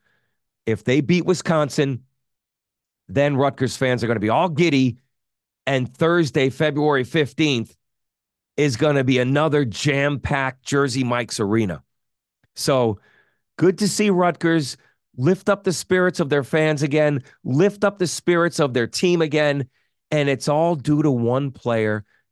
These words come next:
Jeremiah Williams. I don't think that, that he feels the weight of the world is on his shoulders, because this kid, it seems like he can handle it. It seems like he's not afraid of this moment. And that's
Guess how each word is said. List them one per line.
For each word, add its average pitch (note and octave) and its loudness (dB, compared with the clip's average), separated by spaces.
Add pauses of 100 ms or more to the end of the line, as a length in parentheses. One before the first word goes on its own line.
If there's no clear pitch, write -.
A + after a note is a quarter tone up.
Jeremiah A#2 0
Williams. F#2 -4 (520)
I C#3 -4
don't G3+ -2
think F#3+ 0
that, C3+ 0 (280)
that C#3+ 0
he C3 0
feels D#3 2
the A#2 0
weight C3 -2
of B2 -6
the C3 0
world B2+ 0
is B2 -4
on C3 0
his B2+ -2
shoulders, B2 -2 (380)
because C3+ 0
this E3 0
kid, D#3+ 0
it C3 -4
seems C#3+ -2
like B2+ -2
he A#2 -4
can G#2 -6
handle F#2 -4
it. D2 -16 (880)
It B2+ -4
seems F3+ 0
like D3 -2 (100)
he's F3 -2
not D3+ 2
afraid C#3 0
of B2 0
this B2 -2
moment. A2+ -2 (580)
And A#2 -4
that's E3 -4